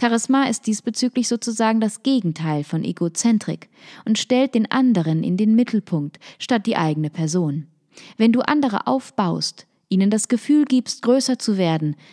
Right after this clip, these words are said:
wirst du sie automatisch in deinen Bann ziehen.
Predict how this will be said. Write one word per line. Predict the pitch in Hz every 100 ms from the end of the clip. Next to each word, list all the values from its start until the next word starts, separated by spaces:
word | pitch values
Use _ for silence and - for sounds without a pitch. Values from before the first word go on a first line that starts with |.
| _ -
wirst | 165 160 -
du |
sie | 156 160 -
automatisch | 262 254 220 180 156 156 165 -
in | - 175
deinen | 160 175 185
Bann | 190 165 147
ziehen. | - 156 143